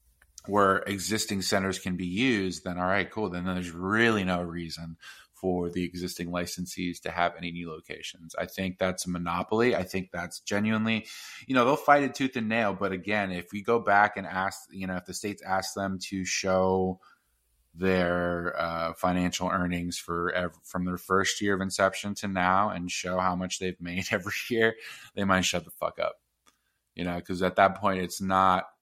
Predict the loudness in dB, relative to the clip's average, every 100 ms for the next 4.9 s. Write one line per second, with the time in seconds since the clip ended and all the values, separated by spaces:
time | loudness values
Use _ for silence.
0 | _ -20 _ -12 -6 -4 -4 -4 -6 -6
1 | -10 -10 -12 -2 2 2 2 0 0 -2
2 | -6 -4 -4 -2 -4 -2 -2 -4 -8 -8
3 | -6 -4 -6 -8 -8 -8 -4 -6 -6 -8
4 | -4 -2 -4 -8 -12 -12 -10 -12